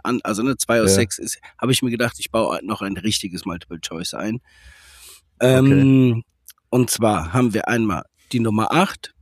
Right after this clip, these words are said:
Speaker 1: die Nummer sechs, die Nummer
Speaker 2: Mhm.
Speaker 1: vierundzwanzig und die Nummer sieben.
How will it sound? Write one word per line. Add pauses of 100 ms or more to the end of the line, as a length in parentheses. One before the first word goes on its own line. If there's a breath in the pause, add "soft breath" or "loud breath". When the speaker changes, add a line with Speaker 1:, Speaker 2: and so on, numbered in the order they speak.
(280)
Speaker 1:
die
Nummer
sechs, (640)
die
Nummer
Speaker 2:
Mhm.
Speaker 1:
vierundzwanzig (840)
und
die
Nummer
sieben.